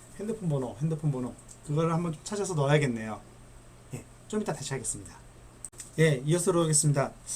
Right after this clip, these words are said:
아, 이거를 설정하려고 했는데 굳이 설정할 필요가 없네요, 보니까. 단말기를 이 유심을 넣은 상태에서 껐다 켰어요. 껐다 켰더니 지금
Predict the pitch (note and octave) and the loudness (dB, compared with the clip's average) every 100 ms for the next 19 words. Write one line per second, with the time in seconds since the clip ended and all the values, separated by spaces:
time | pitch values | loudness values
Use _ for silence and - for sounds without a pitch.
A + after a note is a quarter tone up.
0 | - - D3+ E3+ D#3 G3 G3+ G#3+ A3+ C4+ | -10 0 4 6 8 8 10 10 8 6
1 | D4 C#4+ C4+ B3 B3 A3 A#3 G#3+ C#3+ - | 2 4 6 6 6 6 6 6 4 -2
2 | F3 C#4 D#4 D#4+ D4+ C4 F3+ D3+ E3 F3+ | 2 4 6 4 4 4 6 6 8 6
3 | D3+ D3+ - C#3 A#2+ - - - - - | 8 6 6 2 0 -6 -18 -20 -20 -20
4 | - - - E3+ A3+ C4 A#3 A3 A3 A3+ | -20 -20 -4 6 10 10 8 8 12 12
5 | C#3 - - F3+ D#3+ D#3 C3 - - - | 10 2 -10 -4 0 2 0 -6 -20 -20
6 | - - - - - - - - - - | -20 -20 -20 -12 -12 -12 -20 -20 -20 -20
7 | - - - - - E3+ E3+ A#3 G#3 G#3+ | -20 -20 -20 -20 -8 -2 4 6 8 8
8 | B3 G#3+ G#3+ B3 D3+ - - - - - | 6 6 6 6 6 -2 -18 -20 -20 -20
9 | - - - - G#4 A4 A4 B3+ - D3 | -20 -20 -20 2 4 8 8 8 6 6
10 | A#2+ - - - - - - - - - | 2 -6 -20 -20 -20 -20 -20 -20 -20 -20
11 | - - - - - - - C#4+ E4+ D#4 | -20 -20 -20 -20 -20 -20 -4 0 0 0
12 | - B3+ B3 D3+ - - - - - - | 4 6 6 4 -4 -20 -20 -20 -20 -10
13 | - F#3+ E3 | -4 0 2